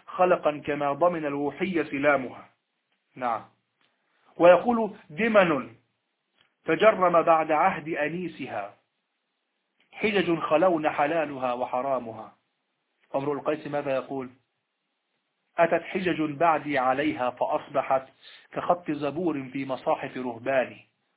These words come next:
أتت حجج بعدي عليها. شوف، هذه القصيدة بالمصري يعني مستوية، متعبية، فيها كل الأديب، لأنها أحدث المعلقات، آخر المعلقات.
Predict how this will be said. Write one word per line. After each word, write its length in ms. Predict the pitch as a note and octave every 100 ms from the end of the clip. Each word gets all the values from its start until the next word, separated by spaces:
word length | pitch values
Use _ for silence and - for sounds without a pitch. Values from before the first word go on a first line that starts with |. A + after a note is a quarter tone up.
| _ _ _ _ _ -
أتت 240 | C#3+ D3
حجج 340 | - E3 D#3+ C#3+
بعدي 480 | C3+ D#3 C#3+ C3+
عليها. 480 | A#2+ A#2+ A#2+ A2 - _ _
شوف، 220 | D3 D#3 - _ _ _ _ _ _ _ _ _
هذه 260 | D3 D#3+ D#3+
القصيدة 680 | D3+ - - - F#3 F3 - - _ _ _ _
بالمصري 520 | C3 B2+ D3 E3+ D3+
يعني 200 | C#3 C3+
مستوية، 680 | C3 B2 - C3+ C#3+ A#2+ - - _ _ _ _ _ _
متعبية، 720 | B2 A#2 B2 C3 C3 D#3 B2+
فيها 220 | G2+ D3+ C#3
كل 240 | D#3+ D#3+
الأديب، 500 | D3 B2 C#3+ A#2+ - _ _ _ _ _ _ _ _ _
لأنها 300 | C#3 C#3+ D#3
أحدث 280 | - - G#3
المعلقات، 600 | F#3+ E3 D#3+ D3+ - - - _ -
آخر 220 | G3 -
المعلقات. 560 | E3 D3+ D3 - -